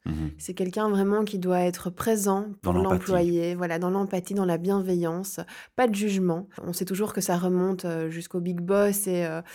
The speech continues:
Speaker 2: qu'il y a beaucoup de « attention, qu'est-ce que tu vas dire », et cetera. Non, c'est un climat de confiance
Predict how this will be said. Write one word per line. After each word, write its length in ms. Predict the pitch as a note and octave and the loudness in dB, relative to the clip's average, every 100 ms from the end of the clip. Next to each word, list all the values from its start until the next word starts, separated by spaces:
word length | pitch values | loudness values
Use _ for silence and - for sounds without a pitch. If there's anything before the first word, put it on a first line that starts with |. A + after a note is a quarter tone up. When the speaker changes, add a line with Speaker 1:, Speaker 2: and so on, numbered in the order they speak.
| - - | -20 -12
Speaker 2:
qu'il 100 | - | -4
y 20 | |
a 40 | F3 | -2
beaucoup 440 | F3 F3+ - G#3+ | -2 -8 -6 -4
de « 140 | F#3+ F3+ F3 E3+ | 0 2 2 2
attention, 640 | F3 F#3 F3+ - G#3+ G#3 | -2 -6 -4 -2 0 0
qu'est-ce 160 | F3+ | -2
que 80 | - | -6
tu 220 | F3+ G3 | -8 -4
vas 160 | F#3 F3+ | -4 -4
dire », 160 | F3+ F#3 | -4 -8
et 40 | |
cetera. 340 | - F3+ F#3 F#3 | -6 -6 -2 -2
Non, 200 | F#3 - - _ | -2 -6 -14 _
c'est 340 | - F#3 F3 - - - | -6 -4 -4 -6 -16 -10
un 120 | - F3 | -4 -2
climat 360 | B3 C4 B3+ | 0 4 2
de 80 | B3+ | 2
confiance 800 | - G#3+ G3+ G3 F3 G#3+ A#3 | -4 -4 -4 -4 -2 -4 -6